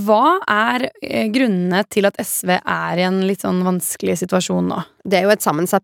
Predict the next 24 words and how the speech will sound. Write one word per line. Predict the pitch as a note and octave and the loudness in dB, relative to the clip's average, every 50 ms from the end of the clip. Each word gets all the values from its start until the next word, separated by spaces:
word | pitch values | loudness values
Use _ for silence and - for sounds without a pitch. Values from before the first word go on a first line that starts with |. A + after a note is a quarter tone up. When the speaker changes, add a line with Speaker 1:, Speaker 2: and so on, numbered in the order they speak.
| - - | 0 -2
Speaker 2:
bilde, | E3 E3+ C#3+ - F3+ G#3+ A3+ A#3+ | -2 -2 -2 0 0 2 2 2
men, | A3+ G3+ G3 G3 G3 F#3+ | 2 2 2 2 2 2
eh, | F#3 F#3 F#3 F3+ F3+ F3+ | 2 0 0 0 -2 -2
ekspertene, | F#3 - - F3 - - A3 A3 | -2 -2 -2 -4 -4 -2 -2 0
de | G3+ G#3 G3 | 0 0 -2
trekker | - - - - F#3 | -4 -4 -4 -4 -4
fram | - - F#3 - | -2 -2 -4 -4
særlig | - - - - G3+ - _ - | -4 -6 -6 -8 -10 -10 _ -12
to | - - - G3 G3 A3 G#3+ - | -10 -6 -4 -2 -2 -2 -4 -4
ting. | - - D3+ E3 E3+ D#3+ - _ - - - _ | -4 -2 -2 0 -2 -2 -6 _ -20 -20 -10 _
Og | - G3 G3 | 0 2 2
det | A#3 - | 2 0
første | - C#4 - - - - - C#4 | 0 -2 -2 -2 -4 0 0 0
er | - - A3 G#3+ G#3+ | 2 2 2 0 0
at | - - - | -2 -4 -6
flere | - - F3+ F3+ F3+ G3 | 0 2 2 4 4 2
i | F#3+ | 2
partiet | - G3+ - - - E2+ - G3+ | 2 0 -2 -2 -2 -2 0 0
var | F#3+ | 2
misfornøyd | G3+ G#3+ A3 A3+ A3+ - - - - - - - G#2+ C3 D#3 E3+ F3+ | 2 2 2 0 0 -2 -2 -4 -4 -4 -4 -4 -4 -2 -2 -2 0
med | F3 E3+ E3 E3 E3 E3 E3+ E3+ | 0 0 0 2 0 0 0 -2
budsjettforhandlingene, | F3+ - - - - - - - D3+ D#3 D3+ C#3+ C#3+ D3 D3 D3+ B2 B2 C3 - - - | -4 -6 -6 -8 -8 -8 -8 -8 -6 -4 -4 -4 -4 -4 -4 -4 -4 -4 -6 -6 -8 -6
for | - F3+ | 0 0
det, | F3+ F3 F3+ | 2 2 2